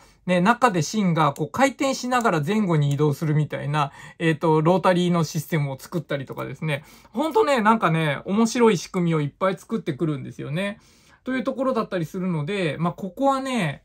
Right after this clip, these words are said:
あのー、やっぱりね、なんか、それぞれね、三色ボールペンの新しい機構のね、あのー、見本みたいな、模索している機構の見本みたいなところが三菱にあって、非常に僕はね、大好きなところですね。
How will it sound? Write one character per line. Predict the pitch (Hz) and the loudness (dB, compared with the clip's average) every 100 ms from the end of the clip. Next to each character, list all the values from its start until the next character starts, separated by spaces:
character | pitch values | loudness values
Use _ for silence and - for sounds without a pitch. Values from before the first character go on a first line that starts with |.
| - | -4
あ | 165 | -2
の | 170 160 165 160 156 156 151 | -2 -2 -2 -2 -4 -4 -4
ー、 | |
や | 180 | -4
っ | 180 | -2
ぱ | 185 | -2
り | |
ね、 | 151 143 - - - - | -2 -4 -10 -20 -20 -4
な | 196 | -2
ん | 196 | 2
か、 | 147 143 _ _ _ _ - | 0 -2 _ _ _ _ -2
そ | 262 | 0
れ | 311 | 2
ぞ | 285 | 2
れ | 220 | 2
ね、 | 156 | 0
三 | 143 254 311 | 2 4 4
色 | 311 269 285 | 2 -2 -2
ボ | 294 | -2
ー | 294 | -2
ル | 269 | -2
ペ | 294 262 | 0 0
ン | 277 | 2
の | 277 196 175 | 0 0 0
新 | 190 285 294 | 0 0 0
し | - | -2
い | 254 | -2
機 | - - | -4 -6
構 | 214 196 | -2 0
の | 190 | 0
ね、 | 180 165 139 | 0 0 -2
あ | - 156 | -4 -2
の | 151 147 147 | -2 -2 0
ー、 | |
見 | 151 196 | 2 2
本 | 302 302 | 2 -4
み | 311 | -2
た | - 180 | 0 0
い | |
な、 | 135 - | -2 0
模 | 165 | 2
索 | 180 269 277 | 4 2 0
し | 240 | -6
て | 302 269 | -6 -6
い | |
る | 254 247 220 | -6 -10 -12
機 | - | -12
構 | - 240 | -4 0
の | 233 | 0
見 | 220 208 | -2 -2
本 | 233 226 | -2 -2
み | 214 | -2
た | 190 | -4
い | |
な | 180 | -4
と | 170 | -4
こ | 190 | 0
ろ | 226 | 0
が | |
三 | 170 156 | 2 0
菱 | 190 160 | -2 -4
に | 165 | -2
あ | 143 | -2
っ | 147 | -2
て、 | 147 | -6
非 | 160 | -6
常 | 175 | -4
に | 196 | -4
僕 | 185 175 | -4 -2
は | 180 | -2
ね、 | 170 143 | -2 -2
大 | 160 151 | 0 -2
好 | - | -4
き | 147 | -14
な | - | -12
と | |
こ | 165 | -16
ろ | 135 | -16
で | - | -18
す | 151 | -10
ね。 | 208 226 | -8 -8